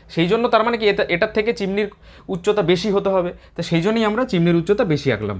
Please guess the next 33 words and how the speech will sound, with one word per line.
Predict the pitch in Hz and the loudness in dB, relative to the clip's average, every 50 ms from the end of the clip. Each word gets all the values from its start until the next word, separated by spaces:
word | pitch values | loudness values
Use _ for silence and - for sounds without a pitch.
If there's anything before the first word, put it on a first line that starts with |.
| 101 - - - - - - - | -10 -14 -20 -20 -20 -20 -8 -2
তাহলে | 190 226 254 240 214 190 185 | 2 4 6 6 6 6 4
এখান | - 214 233 240 | 2 0 -2 0
থেকে | 233 247 214 208 | -2 -2 0 0
উন্নতিকোণ, | 196 185 196 202 202 196 165 175 147 147 147 | 0 0 0 0 0 0 0 0 -2 -2 -2
মানে | 151 185 220 208 | -2 -2 -2 -2
এখান | 170 185 185 175 | -4 -4 -4 -2
থেকে | 196 185 180 | -2 -2 0
দেখবো | 156 170 165 165 196 254 403 - - - - - - | -2 -2 -2 2 2 0 0 0 -10 -20 -20 -20 -14
চিমনির | - 180 180 175 180 185 208 240 226 | -8 -4 -2 -2 0 0 2 2 2
একদম | 208 196 196 190 190 180 165 160 175 170 | 2 2 2 2 2 0 0 0 0 -2
চূড়া, | 160 - 127 117 110 101 107 | -2 -2 -2 -4 -4 -4 -4
মানে | 110 131 147 | -4 -6 -4
এই | - 156 170 143 | -2 -2 -2 0
পর্যন্ত | 139 123 113 113 107 104 | 0 -2 -2 -2 -4 -4
ধরো, | 107 107 110 101 98 - - - _ _ _ _ - - - - _ _ - - | -6 -6 -6 -10 -12 -14 -18 -20 _ _ _ _ -20 -20 -20 -20 _ _ -8 2
সেই | - 208 226 | 4 4 4
জন্য | 226 220 220 | 4 2 2
উন্নতি, | 214 214 208 - - | 2 2 0 -2 0
উন্নতিকোণ | 190 185 185 190 185 202 185 196 196 185 | -2 0 0 0 0 0 -2 -2 -2 -2
বলেছে। | 185 185 185 170 208 226 - - - - | -2 -2 -2 -4 -6 -10 -12 -16 -12 -2
কত | - 180 196 196 240 | 2 2 2 4 4
বলেছে | 220 240 240 233 240 233 | 4 4 2 2 0 0
সেই | 226 240 233 | 0 2 2
উন্নতিকোণ? | 233 226 226 233 - - 247 269 320 427 - - - - _ - - _ _ _ _ _ - - - | 2 2 2 2 0 2 2 2 0 0 -6 -14 -20 -20 _ -20 -20 _ _ _ _ _ -16 -4 0
তিরিশ | 240 240 226 226 190 151 | 0 4 4 4 4 4
ডিগ্রি। | 131 143 123 117 107 101 95 - - - - - - - | 2 0 -2 -2 -4 -8 -10 -12 -16 -20 -20 -14 -4 -2
তাহলে | 226 247 240 | 4 4 4
তিরিশ, | 233 - 220 226 233 269 269 240 190 | 4 4 2 4 6 6 4 4 2
এবার | 202 214 233 214 | 2 2 2 2
দেখো | 190 180 - 151 | 0 0 0 2
আরেকটা | 147 156 156 190 | 2 2 2 0
ভালো | 160 147 156 151 | 0 0 0 0
জিনিস, | 135 131 120 117 | 0 -2 -4 -4